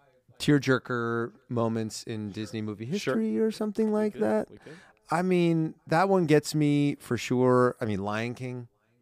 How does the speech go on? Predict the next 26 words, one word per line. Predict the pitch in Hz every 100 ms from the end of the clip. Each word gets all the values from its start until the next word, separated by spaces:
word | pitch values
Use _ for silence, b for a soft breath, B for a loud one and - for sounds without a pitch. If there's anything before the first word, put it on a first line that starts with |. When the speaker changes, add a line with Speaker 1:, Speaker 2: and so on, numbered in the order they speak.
| 117 113 110 _ _ _ 101 117 _ _ _ 69 _
Speaker 1:
You | 101 78
know, | 71 _ _
when | 107 92 82 78 73 -
we | 101
lose | 82 92 90 82 - _ _ _ 104
Mufasa, | 92 87 87 - 117 117 107 _ _ -
that | 107 98
one's, | 90 80 - - _ _ _ _ _ -
that's | 104 95
brutal. | 101 101 90
I |
mean, | 131 127
it |
doesn't | 135 135 123
matter | 117 120 113 -
to | -
me | 110 101
if | 101
it's | -
in | 95
the | 90
movie | 104 117 120
or | 107
the | 87 85
stage | - 104 104 -
production. | 113 101 - 113 113